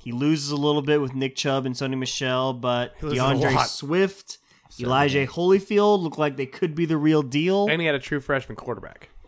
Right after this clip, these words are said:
Speaker 1: Uh, there's reports out that the Bulldogs are spending more on facilities,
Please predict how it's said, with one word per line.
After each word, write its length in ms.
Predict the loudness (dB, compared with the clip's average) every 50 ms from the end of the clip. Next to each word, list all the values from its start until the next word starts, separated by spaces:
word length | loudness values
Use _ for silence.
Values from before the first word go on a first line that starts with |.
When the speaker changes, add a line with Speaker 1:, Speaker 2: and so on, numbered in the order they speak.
| -20 -20 _ _ _ _ _ _
Speaker 1:
Uh, 220 | -2 0 0 0
there's 320 | 2 2 2 2 2 2 0
reports 420 | -4 -4 -2 0 2 2 2 4
out 220 | 6 6 6 4 2
that 220 | -2 -4 -2 -4
the 320 | -2 -2 0 0 0 0 -2
Bulldogs 640 | -4 -4 -2 0 2 4 4 4 4 2 0 -2 -6
are 60 | -6
spending 420 | -6 -6 -4 -4 -2 -2 -2 -4 -4
more 180 | -4 -4 -4
on 120 | -6 -8 -10
facilities, 960 | -10 -8 -4 -2 0 0 2 2 0 0 0 0 -2 -2 -4 -6 -8 -8